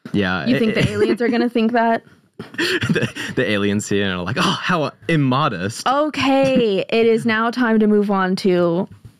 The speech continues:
Speaker 2: the thing that everyone has been waiting
Speaker 1: Yes,
Speaker 2: for.
Speaker 1: our, our audience has been anticipating this moment, and
Speaker 2: If you've made it this far,
Speaker 1: congratulations.
Speaker 2: you're the winner.
Speaker 1: And if you haven't made it this far, well,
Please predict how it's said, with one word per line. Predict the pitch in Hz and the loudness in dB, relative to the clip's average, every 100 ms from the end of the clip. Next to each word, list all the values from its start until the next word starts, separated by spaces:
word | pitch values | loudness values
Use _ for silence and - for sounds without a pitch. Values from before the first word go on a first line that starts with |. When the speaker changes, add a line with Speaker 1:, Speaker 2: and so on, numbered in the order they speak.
| _ _ _ _ _ | _ _ _ _ _
Speaker 2:
the | 220 233 | 2 2
thing | 330 339 | 2 2
that | 262 196 - _ _ - | 2 -2 -8 _ _ -4
everyone | 202 208 190 - | 0 2 2 0
has | 151 | -2
been | - - | -2 -4
waiting | 123 117 | -2 2
Speaker 1:
Yes, | 131 123 95 - - | 2 2 0 -4 -6
Speaker 2:
for. | - - | -10 -4
Speaker 1:
our, | 120 113 104 120 | 0 0 0 0
our | 131 | -2
audience | 117 127 135 127 117 | 0 0 2 2 2
has | 113 | 0
been | 101 104 | 0 0
anticipating | 101 110 107 110 101 95 | 0 -2 -2 -2 -2 -2
this | 95 95 | -2 -2
moment, | 87 85 87 90 98 | -2 -2 -2 -4 -4
and | 95 90 90 87 - - | -4 -2 -2 -4 -6 -6
Speaker 2:
If | 226 | 0
you've | 233 | 2
made | 214 220 247 | 2 2 0
it | 262 | 0
this | 214 214 | 0 -2
far, | - 190 170 170 175 - _ _ _ - | -2 -2 0 0 -2 -4 _ _ _ -2
Speaker 1:
congratulations. | 147 131 185 151 127 180 - 80 62 58 - - - - - _ - | 0 2 0 0 0 0 -2 -4 -6 -8 -8 -10 -14 -20 -20 _ -6
Speaker 2:
you're | 233 190 214 240 | -2 2 2 2
the | 269 | 0
winner. | 311 359 285 269 277 _ _ _ _ _ - - | 0 2 2 2 -2 _ _ _ _ _ -20 -4
Speaker 1:
And | 120 117 113 110 104 | 0 2 2 0 -2
if | - | -2
you | 95 | -2
haven't | 139 131 | -2 -2
made | 92 87 | -2 -2
it | |
this | 71 - | -4 -6
far, | - 78 90 | -6 -4 -4
well, | 98 104 117 | -2 -2 -4